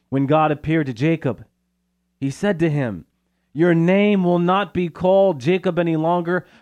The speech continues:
From now on, your name will be Israel." And as we just read in chapter forty-seven, verse twenty-seven, again, I reinforce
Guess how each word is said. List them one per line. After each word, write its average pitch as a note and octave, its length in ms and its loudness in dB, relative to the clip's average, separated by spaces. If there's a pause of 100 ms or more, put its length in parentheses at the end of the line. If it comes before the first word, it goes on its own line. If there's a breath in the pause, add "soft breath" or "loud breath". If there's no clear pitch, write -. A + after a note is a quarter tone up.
From E3+ 220 0
now F#3 280 2
on, F#3 200 0
your F3+ 160 0
name F3+ 280 0
will F3+ 140 0
be E3+ 260 0
Israel." D3+ 600 -2 (840)
And C#3 140 -4
as D#3+ 160 0
we D#3 80 -2
just D#3+ 260 -4
read E3 180 -2
in D3+ 200 -4 (260 soft breath)
chapter D#3+ 220 -6
forty-seven, D#3+ 480 -4
verse D#3 200 -4
twenty-seven, D#3 520 -4
again, D#3+ 400 -2
I B2 140 -6
reinforce C3+ 960 -2